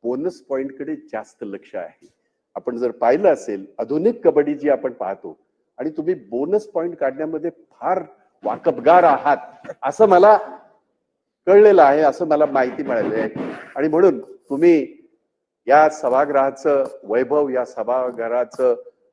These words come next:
वैशिष्ट्य, या सभागृहाचं एक अत्युच्च असलेला मान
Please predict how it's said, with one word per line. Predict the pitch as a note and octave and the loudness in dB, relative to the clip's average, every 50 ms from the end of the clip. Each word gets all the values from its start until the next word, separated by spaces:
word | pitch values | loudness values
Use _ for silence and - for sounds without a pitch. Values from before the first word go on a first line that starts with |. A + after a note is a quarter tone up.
| _ _ | _ _
वैशिष्ट्य, | F2+ G#2 B2+ C#3 C3+ - D#3 C#3+ - _ D#3+ C#3+ B2+ | -2 -2 -2 -2 -2 -6 -8 -8 -4 _ -2 -2 0
या | B2+ C3 B2+ | 0 -2 -2
सभागृहाचं | B2 - B2 A2 A#2+ B2+ B2+ B2+ B2+ B2 A#2+ A#2+ - - C#3 C3 B2 A#2 - - - _ _ _ _ _ | -2 -6 -6 -4 -4 -4 -4 -2 -2 -2 -2 -2 -2 -2 0 0 0 0 -2 -8 -16 _ _ _ _ _
एक | C3 C3 C3 C3 C3+ C3 | -4 -4 -4 -4 -4 -4
अत्युच्च | A2 G#2 - - B2 - - F3 F3 - - | -4 -4 -6 -12 -14 -8 -8 -8 -8 -6 -6
असलेला | D3 B2+ - _ C#3 B2+ B2 B2+ C3 B2+ B2 B2 - - - F#2+ | -6 -6 -6 _ -10 -8 -2 0 0 0 0 -2 -6 -14 -20 -12
मान | F#2+ G#2+ C3 C3+ A2 | -6 -4 -2 -2 -4